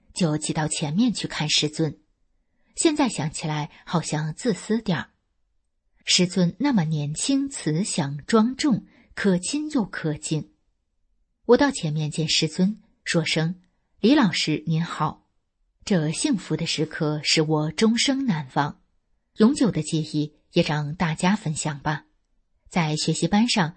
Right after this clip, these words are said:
我还写了心得体会。二、参加代工报告。有一次，师尊在讲法中途叫学员站起来，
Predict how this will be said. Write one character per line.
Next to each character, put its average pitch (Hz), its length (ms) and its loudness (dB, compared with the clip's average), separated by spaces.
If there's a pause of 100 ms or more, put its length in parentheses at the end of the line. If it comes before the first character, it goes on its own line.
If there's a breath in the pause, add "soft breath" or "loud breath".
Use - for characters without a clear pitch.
(160 soft breath)
我 165 80 2
还 156 160 0
写 156 240 -2
了 151 220 -2
心 254 260 -2
得 156 180 0
体 156 240 -6
会。 - 380 -2 (1500)
二、 226 300 2 (300)
参 254 220 0
加 269 240 2
代 208 240 2
工 214 240 2
报 170 240 -2
告。 - 400 -6 (920)
有 226 160 8
一 233 120 4
次， 240 300 0
师 - 180 0
尊 165 160 2
在 160 240 0
讲 156 220 -4
法 156 180 -2
中 220 240 2
途 151 400 -2
叫 156 260 0
学 156 200 -2
员 151 200 -2
站 202 200 2
起 - 160 -6
来， 143 260 -4